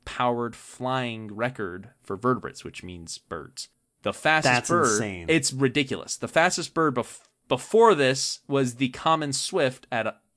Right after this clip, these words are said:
Speaker 1: one twelve kilometers, which is seventy miles per hour.
Speaker 2: Wow.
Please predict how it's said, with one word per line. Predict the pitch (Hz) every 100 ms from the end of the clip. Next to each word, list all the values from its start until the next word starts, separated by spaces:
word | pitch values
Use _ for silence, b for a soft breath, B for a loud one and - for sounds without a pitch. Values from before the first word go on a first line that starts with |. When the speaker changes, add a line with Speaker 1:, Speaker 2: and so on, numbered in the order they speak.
| _ _ -
Speaker 1:
one | 135 175 170
twelve | - 165 135 90 71 - _ _
kilometers, | - 117 95 87
which | 95
is | 95
seventy | - 123 110
miles | 98 85 80 - - _ _ _
per | 101
hour. | 90 82 87 - _
Speaker 2:
Wow. | 175 170 143 113 92 92